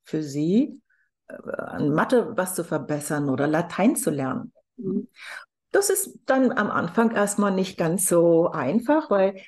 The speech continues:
Speaker 1: wenn der innere Schweinehund, äh, der hat ja in der Regel gute Argumente, oder Schweinehündin gibt's natürlich auch, ähm, gute, gute Argumente,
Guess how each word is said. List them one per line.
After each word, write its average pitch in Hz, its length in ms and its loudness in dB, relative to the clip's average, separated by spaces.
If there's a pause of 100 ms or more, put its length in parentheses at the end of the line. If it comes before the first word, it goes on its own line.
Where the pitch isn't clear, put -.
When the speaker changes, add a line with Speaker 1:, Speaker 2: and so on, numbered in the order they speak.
(100)
Speaker 1:
wenn 180 280 -4
der 170 460 0 (220)
innere 208 300 2
Schweinehund, 202 960 2
äh, 185 160 0
der 180 120 -4
hat 190 100 -6
ja 190 80 -2
in 117 220 -8
der 156 180 0
Regel 170 300 4
gute 220 380 0
Argumente, 160 580 2
oder 135 160 0
Schweinehündin 160 720 2
gibt's 165 200 -6
natürlich 165 440 -4
auch, 220 200 2 (440)
ähm, 190 420 4 (140)
gute, 208 640 4 (140)
gute 214 280 0
Argumente, 175 1040 2